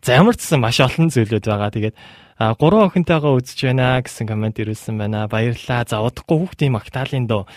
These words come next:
явах болноо. Тэгээд Wing Wing буюу 2009 онд гарсан яг тэр альбомноос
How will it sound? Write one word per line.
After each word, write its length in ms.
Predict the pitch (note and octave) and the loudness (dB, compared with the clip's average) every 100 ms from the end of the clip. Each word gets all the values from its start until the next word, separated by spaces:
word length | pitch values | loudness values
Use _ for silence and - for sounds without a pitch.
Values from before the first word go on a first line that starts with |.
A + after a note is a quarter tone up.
| - - | -20 -10
явах 260 | A2+ A2+ - | -4 -4 -2
болноо. 500 | G#2 - G#2+ G#2 G#2 | -6 -4 -2 -2 -4
Тэгээд 220 | G#2 A2 - - B2+ | -8 -10 -12 -12 -4
Wing 340 | D3 G3 G3 | 0 0 0
Wing 360 | C3+ C3+ C3 A2+ A2 | 0 0 0 -2 -4
буюу 300 | A2 A2 A2 | -2 0 0
2009 460 | A#2+ F3+ F#3 B2+ G#2+ - | 2 4 4 2 -4 0
онд 200 | F3 B2 | 0 0
гарсан 440 | A2 G#2+ - A#2+ G2+ | -4 -8 -8 -6 -6
яг 80 | - | -6
тэр 220 | G#2 G2 | -6 -6
альбомноос 720 | A2 D3 D3 B2+ A2+ A#2+ - | -4 -2 0 0 -2 -4 -12